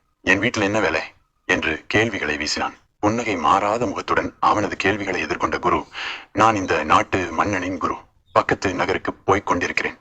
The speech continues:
என்றார். ராஜகுரு என்றதும் அந்த குடிகார கணவன் திடுக்கிட்டான். தான் நடந்து கொண்டதை நினைத்து வெட்கமடைந்தான். தனது செயல் மற்றும் பேச்சுக்காக மன்னிப்பு கோரினான். குருவின் முகத்தில் புன்னகை மாறவில்லை.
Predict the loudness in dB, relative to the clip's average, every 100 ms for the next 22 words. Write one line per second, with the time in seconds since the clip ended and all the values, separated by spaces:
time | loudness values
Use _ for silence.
0 | _ -10 -4 -4 -4 -10 _ _ _ _
1 | _ -12 -2 4 4 4 0 -2 0 -2
2 | -2 -6 -10 -2 0 0 0 0 2 2
3 | 2 0 -2 -2 -4 -2 -2 -2 -4 -14
4 | -14 0 4 4 2 2 4 2 0 0
5 | 0 -2 -6 -2 0 0 -2 2 2 2
6 | -2 -4 -6 -10 _ _ -20 0 2 2
7 | 0 0 0 0 0 -2 -2 0 0 0
8 | 2 6 6 4 -2 -2 -2 -2 2 2
9 | 0 -4 -8 _ _ _ _ _ _ -12
10 | -12 -4 0 2 0 -2 -4 -2 -4 -6
11 | -4 -2 -2 -4 -2 0 0 -2 -8 -14